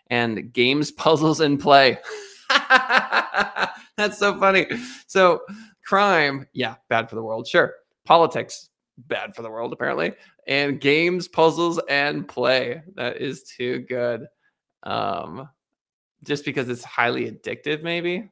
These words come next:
Funny. Uh, as a side note, the data also demonstrated that posts around politics and social issues labeled civic content at Facebook are more likely perceived as bad for the world, even if they don't have a wide reach. Interesting.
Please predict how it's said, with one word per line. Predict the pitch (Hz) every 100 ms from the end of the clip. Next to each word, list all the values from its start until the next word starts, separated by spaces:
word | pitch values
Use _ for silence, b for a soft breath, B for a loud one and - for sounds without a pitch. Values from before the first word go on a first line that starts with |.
| _
Funny. | - 117 113 - _ _ _ _ -
Uh, | 131 120 120 -
as | 139 127
a | 127
side | - 135 143 135
note, | 123 120 123
the |
data | 123 127 127
also | 123 123
demonstrated | 123 120 120 120 117
that | 110 104
posts | 123 -
around | 113 117
politics | 123 123 131 120
and | 123
social | - 123 127 -
issues | 120 120 113 113 110 -
labeled | 120 117 117 101
civic | - - 214 175 117 - _
content | - 113 113 - 104 123 -
at | 120 -
Facebook | 117 - 117 -
are | 113
more | 117 117 117
likely | 113 - 120
perceived | 117 117 - 117 98
as | 104
bad | 104 113 117
for | 120
the | 110
world, | 110 110 104 _ _ _ _ _ -
even | 117 117
if | 113
they | -
don't | - 110
have | - 110
a | 90
wide | 95 98 107 107
reach. | - 90 98 - - - _ -
Interesting. | - - - -